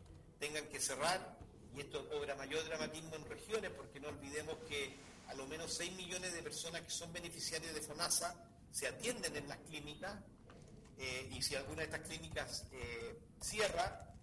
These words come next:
se abultarían las listas de espera que hoy día, para que ustedes tengan un orden de magnitud, en listas de espera quirúrgicas son de alrededor de trescientas veinte mil personas, y listas de espera para procedimientos, interconsulta, eh, superan los dos millones y medio de personas.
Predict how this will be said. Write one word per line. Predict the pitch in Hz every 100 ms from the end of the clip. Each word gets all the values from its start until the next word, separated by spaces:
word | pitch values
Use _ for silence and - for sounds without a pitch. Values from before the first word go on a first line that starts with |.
| -
se | - 143
abultarían | 135 147 147 143 170 165
las | 156
listas | 156 170 156
de | 151
espera | - 170 165 156
que | 151
hoy |
día, | 143 151 160
para | 147 139
que | 139
ustedes | 147 143
tengan | 151 151 147
un | 147
orden | 147 147 147
de |
magnitud, | 135 131 127 135 151 156 156 - - - -
en | 123
listas | 139 147
de | 139
espera | 151 143
quirúrgicas | 135 143 139 151 143 123
son | 151 143
de |
alrededor | 135 135 139 143
de | 139
trescientas | 135 - 139 139
veinte | 135 139 -
mil | 143 160
personas, | 156 - 180 165 165 190 - - - -
y | 127 131
listas | 135 135 135
de | 139
espera | - 147 147
para | 135 131 127 120 - -
procedimientos, | 120 - 131 127 147 151 151
interconsulta, | 143 147 135 135 123 - 156 151 151 151 - - - -
eh, | 120 120
superan | 139 135 151 151
los | 143 147
dos | 147
millones | 143 139 143 139 151 143
y |
medio | 143 147 156
de | 156
personas. | 156 - 170 135 139